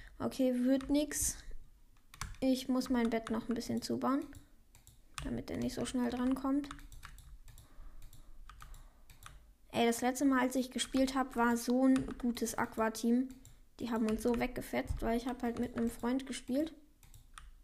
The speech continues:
Macht er jetzt die T-N-T-Taktik? Ich wär so am Arsch, wenn er die T-N-T-Taktik macht. Äh. Ah, ich hol mir direkt Feuerball. Scheiße.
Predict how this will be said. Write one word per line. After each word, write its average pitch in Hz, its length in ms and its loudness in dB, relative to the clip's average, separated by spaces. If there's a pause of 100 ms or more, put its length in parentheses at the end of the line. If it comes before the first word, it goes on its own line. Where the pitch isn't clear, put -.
(1600)
Macht - 240 2
er 247 80 6
jetzt 247 380 2 (160)
die 233 320 0 (680)
T-N-T-Taktik? 233 1040 2 (540)
Ich - 180 -18
wär 233 220 2
so 233 180 0
am 233 200 0
Arsch, 240 260 -2
wenn 226 120 0
er 233 120 0
die - 180 -6
T-N-T-Taktik - 880 -6
macht. 120 240 -6 (1800)
Äh. 247 220 10 (1080)
Ah, 254 240 10
ich 240 180 0
hol 262 60 8
mir 254 160 8
direkt 247 260 4
Feuerball. 240 480 6
Scheiße. - 500 -2